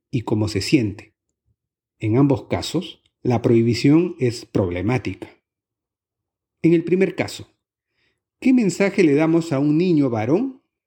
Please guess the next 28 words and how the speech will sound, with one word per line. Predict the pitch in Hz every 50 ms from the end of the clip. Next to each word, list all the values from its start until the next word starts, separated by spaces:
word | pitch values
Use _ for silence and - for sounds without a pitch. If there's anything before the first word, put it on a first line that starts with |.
| _ _
cuya | - 143 139 135 139 135
curiosidad | 139 - 139 127 127 131 120 - 139 139 165 180 170
simplemente | - - 262 262 254 - 156 156 156 165 175 185 180 185 180
le | 160 131 117 117
pide | - 160 160 160 160
averiguar | 151 135 127 123 123 117 123 135 143 143 151 - - _
qué | - - 330
onda | 330 302 349 233 156 131 123 110 - - _ _
con | - 143 135 131
usar | 135 127 - 170 165 165 165
cartera | 156 135 131 - - 202 214 208 214 240 247 -
o | 143 131
ponerse | - 131 127 135 139 - - 151
tacos? | 139 - 123 104 - - - 104 - - - _ _ _ _ _ _ _ _ _ _ _ _ _ _ _ _ _ _
Por | - - 110
decirlo | 104 101 98 - 151 139 139 123 113
menos, | 127 156 151 135 127 139 139 - - _ _ _ _ _ _
le | - 147
estaríamos | 135 - 151 147 170 185 190 180 180 170
sembrando | 147 127 123 127 131 139 139 135 135
la | 127 120 113
noción | 110 104 98 - - 156 165 170 175 185 175 180 170
de | 127 120 113
que | - 113
lo | 107 104 104
femenino | - 113 104 101 107 117 143 170 165 139 127 131 135 -
es | 135 113 -
peligroso | - _ - 92 82 85 87 85 101 123 147 143 - - 151 170 - - _